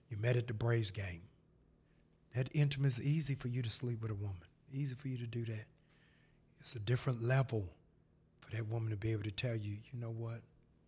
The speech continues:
I done survived two abortions. You over there, oh, you belong to the streets. I can't be with you."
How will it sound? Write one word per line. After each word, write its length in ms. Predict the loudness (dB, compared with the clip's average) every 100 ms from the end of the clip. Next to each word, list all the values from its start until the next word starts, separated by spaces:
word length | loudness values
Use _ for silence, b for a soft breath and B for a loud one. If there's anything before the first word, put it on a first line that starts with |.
| _ -20 -20 -20 -20 -20 -20 -20 -20 -20 -20 _ _ _ -10 -2
I 40 | 2
done 100 | 2
survived 520 | 2 2 2 2 0
two 200 | -2 -2
abortions. 840 | -2 -2 -2 -4 -8 -14 -14 -14 -18 -20 -20 _ _ _ _ _ _ _ _ _ _ -20 -6
You 240 | -2 0
over 220 | -2 -2 -2
there, 380 | -2 0 0 -2 B B B B 2
oh, 200 | 4 4
you 200 | 2 -2
belong 380 | -2 -2 -2
to 120 | -4 -4
the 80 |
streets. 640 | -4 2 2 2 -2 -10 -10 -8 -6
I 80 |
can't 300 | -2 0 0
be 120 | 0 -2
with 220 | -2 -2
you." 180 | -2